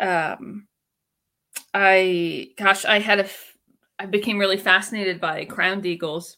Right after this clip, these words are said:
and our, particularly the role they may have played in our evolution,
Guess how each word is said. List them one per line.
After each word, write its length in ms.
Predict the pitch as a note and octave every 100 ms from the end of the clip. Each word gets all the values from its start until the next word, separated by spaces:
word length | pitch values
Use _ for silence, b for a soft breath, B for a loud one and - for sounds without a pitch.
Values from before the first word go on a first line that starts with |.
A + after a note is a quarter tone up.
| _ _ _ _ _ _ _ -
and 160 | G#3+ G3
our, 400 | D#3+ D3+ E2+ - B B B B B B
particularly 680 | - B3+ C#4 C#4+ A#3 G#3+ A3
the 140 | F3+ F3+
role 360 | G#3 G#3 G3
they 140 | F#3+ F3
may 280 | F3+ E3+ F3+
have 200 | E3+ -
played 320 | F3+ F3 E3+
in 100 | D#3+
our 140 | E3
evolution, 840 | - F3+ E3 E3+ F#3 F#3+ F3 E3